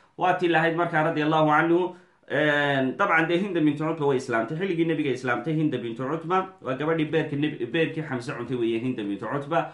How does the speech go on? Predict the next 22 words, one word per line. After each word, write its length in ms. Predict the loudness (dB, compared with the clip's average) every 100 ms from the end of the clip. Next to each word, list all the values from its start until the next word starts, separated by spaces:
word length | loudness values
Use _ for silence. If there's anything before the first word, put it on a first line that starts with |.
| -16 _
Wayna 260 | -2 0 0
islaamtay, 440 | 0 2 2 0
nabiguna 360 | 0 0 0 2
wuu 180 | 4 4
aqbalay. 560 | 4 2 2 4 4 0 -8 _ _ -4
Wuuna 260 | 0 2 0
aqbalay, 300 | 0 -2 -2
saxaabiyadna 680 | -2 -2 0 2 0 -2 -2 0
way 100 | 0
noqotay 360 | -2 -6 -6 -6
marka. 240 | -6 -8 -18 _ _ -12
Abu 180 | -8 -6
Sufyaan 380 | -6 -2 -2 0
baana 240 | 0 0 2
qabay. 320 | 2 0 -4 _ _ _ -4
Een, 640 | -2 2 4 2 0 -2
ma-, 80 | -2
laakiin 260 | -2 -2 -2
markii 280 | -2 -2 0
dambe 200 | 0 2
Abu 240 | 0 0
Sufyaan, 560 | -2 -4 0 2 2